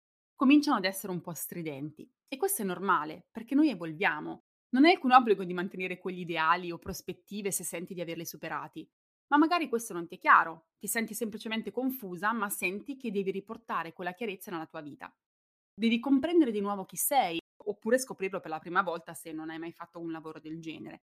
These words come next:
Ripulire ciò che non serve più e creare spazio per il nuovo nella tua vita.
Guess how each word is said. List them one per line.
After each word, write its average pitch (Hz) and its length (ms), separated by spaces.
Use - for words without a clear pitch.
Ripulire 294 480
ciò 220 140
che 202 120
non 185 140
serve 190 360
più 269 300
e - 100
creare 208 260
spazio 208 400
per 196 120
il 208 120
nuovo 180 460
nella 170 200
tua 160 140
vita. 147 300